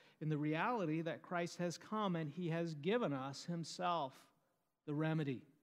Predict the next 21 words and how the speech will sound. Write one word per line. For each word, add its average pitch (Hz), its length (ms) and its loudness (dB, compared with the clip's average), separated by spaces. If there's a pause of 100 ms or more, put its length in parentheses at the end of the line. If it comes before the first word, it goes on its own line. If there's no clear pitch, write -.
(960)
And 151 160 2
that 156 220 0
remedy 160 640 2
is 147 120 -2
a 151 60 0
new 160 200 0
life 165 500 0
and 170 80 -4
a 160 80 -2
new 160 260 -2
heart 160 240 -4
in 143 120 -8 (140)
him. 131 240 -6 (920)
Heavenly 185 280 0
hearts 151 520 -2
with 147 140 -10
heavenly 160 380 0
minds. 151 800 0 (800)
That 151 140 2
are 156 180 4
expressed 151 1000 -2